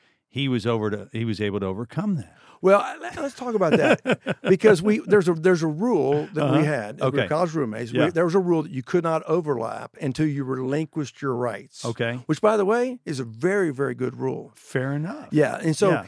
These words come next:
Speaker 2: he, he said, you know, uh, you,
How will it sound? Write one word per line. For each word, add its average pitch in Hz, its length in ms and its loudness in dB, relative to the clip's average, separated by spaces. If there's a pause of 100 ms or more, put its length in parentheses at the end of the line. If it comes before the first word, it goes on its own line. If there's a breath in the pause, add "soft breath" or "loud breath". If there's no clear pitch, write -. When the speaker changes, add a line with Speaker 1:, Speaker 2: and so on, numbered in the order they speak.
(140 loud breath)
Speaker 2:
he, 208 240 2
he 208 520 -2
said, 170 540 0
you 165 220 -6
know, 151 380 -4 (120)
uh, 143 480 -4
you, 151 540 -16